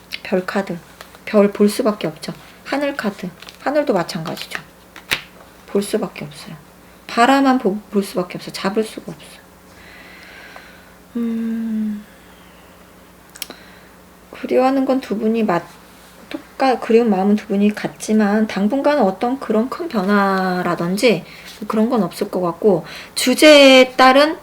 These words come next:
그리워하냐라고 하면 그리워해요. 그리워하고 이 사람은 내가 잡으면 잡을 수 있다. 지금은 그때가 아닐 뿐이라고 생각하는 것 같아요.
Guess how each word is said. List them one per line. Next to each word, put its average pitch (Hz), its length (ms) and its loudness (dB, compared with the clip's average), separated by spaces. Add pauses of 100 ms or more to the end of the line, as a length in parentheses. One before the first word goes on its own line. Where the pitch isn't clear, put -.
(500)
그리워하냐라고 262 840 4
하면 226 380 0
그리워해요. 233 720 0
그리워하고 220 500 0
이 185 100 4
사람은 240 420 2 (480)
내가 208 220 6
잡으면 262 480 4
잡을 226 300 0
수 - 140 -2
있다. 196 520 2
지금은 220 420 2
그때가 262 600 0
아닐 196 300 4
뿐이라고 269 440 0
생각하는 233 540 -6
것 196 100 -6
같아요. - 420 -10